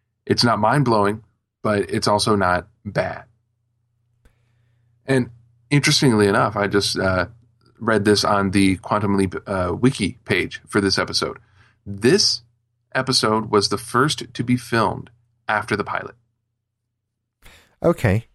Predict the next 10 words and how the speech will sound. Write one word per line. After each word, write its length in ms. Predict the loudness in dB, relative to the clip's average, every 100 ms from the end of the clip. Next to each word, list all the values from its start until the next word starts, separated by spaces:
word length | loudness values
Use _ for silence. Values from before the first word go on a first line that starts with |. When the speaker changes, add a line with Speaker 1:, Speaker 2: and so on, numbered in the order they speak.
| _
Speaker 2:
So 460 | -6 2 4 6 4
as 280 | 4 2 2
a 80 |
crew 540 | -2 -2 2 6 6 6
and 340 | 4 2 -2
as 380 | -2 -2 -2 0
an 120 | 0
actor, 540 | 2 2 0 0 0 -4 _ _ _ _ _ _ _ _ _ _
they're 140 | 2 2
s-, 220 | 0